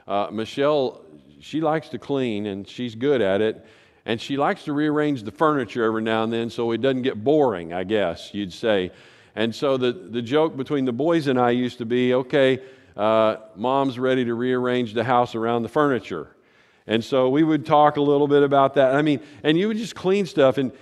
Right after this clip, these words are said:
you know, if you got kids, when you rearrange the furniture, you don't know what you're gonna find under there, right? A French fry. You might find an old potato chip or a cookie or a carrot they're trying to hide 'cause they don't wanna eat it.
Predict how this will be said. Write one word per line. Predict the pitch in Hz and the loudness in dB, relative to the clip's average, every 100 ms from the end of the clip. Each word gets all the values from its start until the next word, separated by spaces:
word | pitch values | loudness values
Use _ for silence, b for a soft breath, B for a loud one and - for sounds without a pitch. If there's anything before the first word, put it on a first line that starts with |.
| B | B
you | 147 | 2
know, | 180 | 4
if | 160 | 4
you | 180 | 2
got | 185 190 156 | 4 4 4
kids, | - 214 208 151 | 2 4 4 4
when | 156 | 0
you | 160 170 | 0 2
rearrange | 185 190 196 185 139 | 4 4 4 2 0
the | 147 | -2
furniture, | 185 202 190 - 147 | 0 2 2 2 0
you | 143 180 | 0 0
don't | 208 170 | 0 2
know | 165 | 2
what | 156 185 | 2 0
you're | 160 | -2
gonna | 135 120 | -2 -2
find | - 120 104 90 78 - _ 113 | -2 0 0 -2 -8 -18 _ -4
under | 127 113 | -2 0
there, | 104 90 | 0 0
right? | 98 143 165 - B B | 4 6 6 2 B B
A | 87 | -10
French | - 139 143 - | -2 0 0 -2
fry. | 147 139 139 143 143 - - _ _ b b b b b b - | 2 4 6 4 0 -6 -20 _ _ b b b b b b -6
You | 123 | -2
might | 135 131 | 2 0
find | - 131 131 | 2 2 2
an | 127 | 2
old | 135 135 135 | 2 2 0
potato | 131 143 135 139 | 0 4 4 2
chip | 139 147 139 139 139 131 | 0 0 2 2 0 -2
or | 113 | -2
a | 110 | -2
cookie | 147 143 139 139 139 139 | -2 -2 0 0 0 0
or | 120 | 0
a | 117 | 0
carrot | - 147 139 143 - | 2 4 6 6 2
they're | 127 | -4
trying | 123 147 139 135 | -4 -2 0 0
to | |
hide | 123 131 131 135 131 | 2 4 6 4 0
'cause | 110 | -6
they | 120 | -2
don't | 139 135 | -2 -2
wanna | 135 135 | -2 -2
eat | 131 135 | -2 0
it. | 131 139 135 | 2 0 -4